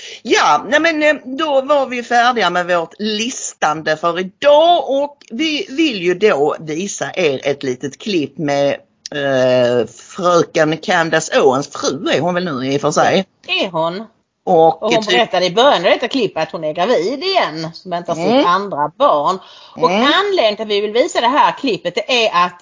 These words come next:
Speaker 2: allt det som vi tycker är så bra med Sverige, var så bra med Sverige, som är bra med svenskarna, det håller ju på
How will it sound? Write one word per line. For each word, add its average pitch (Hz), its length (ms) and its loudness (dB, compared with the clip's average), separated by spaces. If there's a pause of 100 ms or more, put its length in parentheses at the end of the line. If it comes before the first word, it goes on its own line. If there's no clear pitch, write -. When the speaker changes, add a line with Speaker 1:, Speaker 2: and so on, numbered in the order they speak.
Speaker 2:
allt 294 340 0 (100)
det 202 400 0
som 208 220 -4
vi 190 140 -2
tycker 165 280 -8
är 147 100 2
så 165 120 -8
bra 151 260 2
med 131 140 -4
Sverige, 135 540 2 (500)
var 139 600 -2
så - 120 -10
bra 233 200 0
med 208 100 -8
Sverige, 202 300 0
som - 200 -10
är 156 300 -2
bra 185 220 2
med 147 120 -4
svenskarna, 170 540 -2
det 240 200 2
håller 226 280 2
ju 160 60 -4
på 220 140 -2